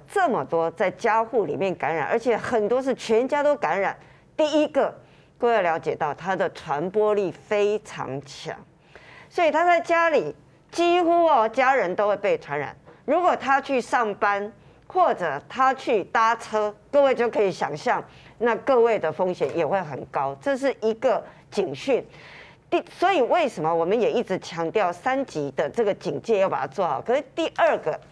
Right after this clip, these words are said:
也就是为什么我们也一再的呼吁这个快筛，好，普筛、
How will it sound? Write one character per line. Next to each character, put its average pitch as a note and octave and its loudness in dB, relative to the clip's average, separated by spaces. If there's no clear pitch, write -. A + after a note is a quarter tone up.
也 A#3+ 4
就 F4 0
是 F4+ -2
为 F#4 2
什 G3+ -2
么 F#3 0
我 G3 2
们 A3+ 2
也 A3+ 2
一 A3 0
再 F4+ 4
的 F3+ 0
呼 C#4 2
吁 D4 2
这 F4 2
个 C4 2
快 C4 0
筛， A3 0
好， A#3+ 0
普 G#3+ 4
筛、 E4 2